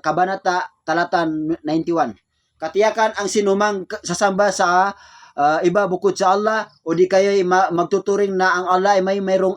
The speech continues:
anak na pinagbabawal sa Kanya ng Allah ang paraiso. Inilaan sa Kanya ang impyerno, ang Kanyang pa-, patutunguhan, at walang sinuman ang maka-, makatutulong sa Kanya para sa kaligtasan mula roon sa impyerno yaon." Quran,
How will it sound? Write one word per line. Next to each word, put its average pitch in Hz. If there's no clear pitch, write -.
anak 190
na -
pinagbabawal 185
sa 208
Kanya 170
ng 185
Allah 196
ang 175
paraiso. 180
Inilaan 185
sa 202
Kanya 196
ang 226
impyerno, 185
ang 165
Kanyang 190
pa-, 180
patutunguhan, 180
at 151
walang 185
sinuman 185
ang 175
maka-, 180
makatutulong 175
sa 180
Kanya 180
para 175
sa 185
kaligtasan 175
mula 170
roon 160
sa 175
impyerno 165
yaon." 151
Quran, 185